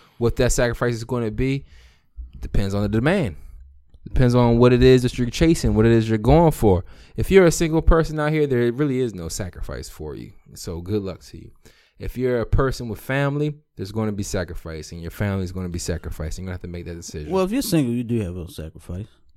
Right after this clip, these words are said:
Speaker 2: You're
Speaker 1: Yeah.
Speaker 2: sacrificing opportunity to have a family.
Speaker 1: No, if, if you're s-,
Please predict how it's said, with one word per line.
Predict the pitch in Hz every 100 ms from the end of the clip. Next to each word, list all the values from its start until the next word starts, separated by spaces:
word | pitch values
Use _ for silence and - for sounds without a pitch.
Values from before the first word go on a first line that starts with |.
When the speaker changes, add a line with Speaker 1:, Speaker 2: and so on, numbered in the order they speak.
| _
Speaker 2:
You're | - 113
Speaker 1:
Yeah. | 98
Speaker 2:
sacrificing | 92 - 107 101 101 98 98 - _ _ _ _ _ _
opportunity | 95 - - 120 113 110 113
to | 117
have | 139 -
a | 104
family. | 101 82 69 87 _ _ _ _ _ _ _ _ _ _
Speaker 1:
No, | 107 95 80 85
if, | 120 120 110
if | 120 -
you're | 147
s-, | 139 -